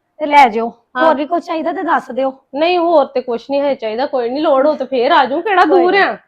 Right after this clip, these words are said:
Speaker 1: ਆਹੋ, ਉਹੀ ਬਹਾਨੇ ਆ ਤੇ ਜਾਓਗੇ।
Speaker 2: ਹੋਰ ਸੁਣਾ ਪੇਕਿਆਂ ਦਾ?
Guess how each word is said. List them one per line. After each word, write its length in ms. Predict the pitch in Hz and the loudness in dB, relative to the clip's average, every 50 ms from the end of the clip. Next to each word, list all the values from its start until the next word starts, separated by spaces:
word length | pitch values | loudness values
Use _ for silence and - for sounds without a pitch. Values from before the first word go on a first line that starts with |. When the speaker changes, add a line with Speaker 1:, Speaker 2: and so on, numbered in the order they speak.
| _ 285 | _ -10
Speaker 1:
ਆਹੋ, 240 | 277 277 285 277 | -8 -6 -6 -6
ਉਹੀ 160 | 277 269 277 277 | -6 -6 -6 -4
ਬਹਾਨੇ 300 | 254 277 269 247 240 233 | -4 -4 -4 -4 -8 -10
ਆ 160 | 226 220 220 | -10 -10 -8
ਤੇ 120 | 220 247 | -8 -10
ਜਾਓਗੇ। 380 | 220 233 220 220 233 233 233 233 - _ _ _ _ _ 240 | -10 -10 -12 -12 -12 -14 -16 -20 -20 _ _ _ _ _ -6
Speaker 2:
ਹੋਰ 240 | 240 247 269 311 | -2 -2 -2 -2
ਸੁਣਾ 340 | 302 - 294 302 277 269 269 | -4 -6 -4 -2 -2 -2 -2
ਪੇਕਿਆਂ 460 | 277 - 294 262 269 - 277 269 262 | 0 0 -2 -2 -2 -4 -6 -4 -2
ਦਾ? 180 | 254 269 269 | -2 -2 -2